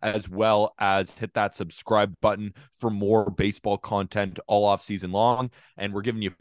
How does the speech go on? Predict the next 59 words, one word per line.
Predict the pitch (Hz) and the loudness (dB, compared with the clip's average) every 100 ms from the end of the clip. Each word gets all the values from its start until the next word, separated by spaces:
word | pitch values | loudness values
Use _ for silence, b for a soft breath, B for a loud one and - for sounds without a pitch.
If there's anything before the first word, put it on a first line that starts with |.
| - | -4
four | 113 113 | 0 2
days | 110 101 | 2 -2
a | |
week | 101 117 | -4 -4
of | 92 | -4
everything | 95 104 101 104 | -4 -4 -10 -10
that | 98 | -8
we | 90 | -8
could | 90 | -6
think | 104 95 | -6 -4
of | 87 | -4
during | 98 | -4
the | 90 98 | -2 -2
off | 113 | -2
season. | 143 127 131 - _ _ | -4 -6 -8 -12 _ _
Imagine | 113 101 90 82 92 95 | -4 0 0 0 -4 -4
what | 92 - | -4 -4
we're | 92 | -4
going | 92 90 | -2 -4
to | |
do | 85 92 85 | -4 -6 -6
during | 85 90 87 | -6 -6 -6
the | |
regular | 85 90 90 87 | -6 -8 -6 -10
season. | - 98 80 90 90 | -10 -12 -10 -12 -8
We're | 95 | -6
gonna | 98 | -6
be | 92 | -6
humming | 98 98 95 | -6 -4 -4
just | 92 - - | -6 -10 -6
like | 90 87 | -6 -6
we | 87 | -8
have. | 98 123 120 - b b _ | 0 2 2 0 b b _
So | - - 143 | -16 0 2
much | 127 117 | 2 0
stuff | - 113 - | 0 -2 -2
coming, | 110 104 101 95 | -4 -4 -6 -8
plenty | - 120 113 | -2 -2 -2
of | |
stuff | - 101 107 | -2 -2 2
happening | 98 - 92 90 | 0 -2 -8 -10
on | |
just | 80 90 | -12 -10
baseball | 95 87 87 | -8 -8 -8
dot | 82 82 | -10 -12
com. | - 117 107 - B B | -2 0 0 -6 B B
We | 104 | -2
have | 95 | -2
a | |
ton | 80 - 120 | -2 -2 0
of | 98 | 0
new | 104 | -4
podcasts | 95 - 104 98 110 98 | -2 0 0 0 -4 -6
that | 92 | -8
we've | 87 | -8
added | 78 95 90 80 | -2 -2 -4 -8
to | |
the | 87 | -6
network. | 101 113 113 101 | -4 -2 -2 -4